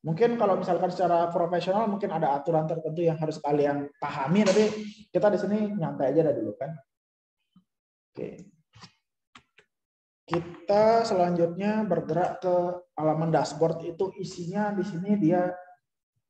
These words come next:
nulis nama S M A-nya gitu. Ya, panjang dikit lah.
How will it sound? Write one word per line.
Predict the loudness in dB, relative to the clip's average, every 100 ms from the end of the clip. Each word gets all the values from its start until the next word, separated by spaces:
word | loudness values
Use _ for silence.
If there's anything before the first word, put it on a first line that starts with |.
| _ _
nulis | -8 -4 0 2 2 0 -4 -12 -8
nama | -6 -4 -4
S | -6 -6
M | -4 -4
A-nya | -6 -6 -6 -6
gitu. | -8 -10 -16 -20 _ _ _ _ _ _ _ _ _ _
Ya, | -8
panjang | -6 -4
dikit | -6 -6
lah. | -8